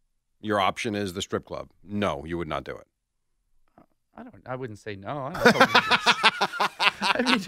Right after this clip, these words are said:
Speaker 2: but you said, like, "What are my other options?" Like, I don't have a job, and it's like, "Hey, you wanna
Speaker 1: I
Speaker 2: come
Speaker 1: know,
Speaker 2: make
Speaker 1: I'm, I'm
Speaker 2: seven
Speaker 1: presenting
Speaker 2: figures?"
Speaker 1: you with an opportunity. I'm just curious if you had a chance to buy in and you knew you were gonna buy into a seven-figure salary. I think those things do happen, and those chances do present themselves.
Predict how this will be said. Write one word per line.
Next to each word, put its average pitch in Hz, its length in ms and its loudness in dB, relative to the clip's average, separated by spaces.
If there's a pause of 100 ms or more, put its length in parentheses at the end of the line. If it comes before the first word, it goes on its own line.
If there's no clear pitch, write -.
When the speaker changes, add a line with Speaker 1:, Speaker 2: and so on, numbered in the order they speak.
(400)
Speaker 2:
but - 160 -2
you 349 80 -2
said, 311 220 2
like, 269 180 0
"What 277 120 2
are 269 60 0
my 262 160 4
other 247 220 2
options?" 247 460 0
Like, 170 140 2
I 185 80 8
don't 196 80 4
have 190 100 4
a 170 60 -2
job, 180 340 4
and 302 80 2
it's 165 100 -4
like, 185 120 2
"Hey, 208 120 4
you 160 100 -2
wanna 160 180 2
Speaker 1:
I - 20 2
Speaker 2:
come 349 80 4
Speaker 1:
know, 339 60 4
Speaker 2:
make 330 140 2
Speaker 1:
I'm, 339 40 2
I'm 311 60 6
Speaker 2:
seven 254 180 2
Speaker 1:
presenting 269 300 6
Speaker 2:
figures?" 269 160 2
Speaker 1:
you 262 80 2
with 262 120 2
an 247 60 6
opportunity. 247 720 4
I'm 120 140 2
just 127 220 -2
curious 143 520 0
if 127 60 -4
you 151 80 2
had 147 80 0
a 127 40 -4
chance 147 300 2
to 151 100 4
buy 151 280 2
in 175 220 2
and 131 140 2
you 127 60 2
knew 135 100 2
you 139 120 2
were 127 80 4
gonna 127 100 6
buy 113 240 4
into 143 240 2
a 110 60 0
seven-figure 117 560 0
salary. 139 580 4
I 180 100 -2
think 190 200 0
those 127 160 2
things 123 220 0
do 127 180 0
happen, 104 340 0
and 87 80 -4
those 95 160 -4
chances 95 340 -8
do 90 140 -4
present 85 320 -4
themselves. 78 540 -8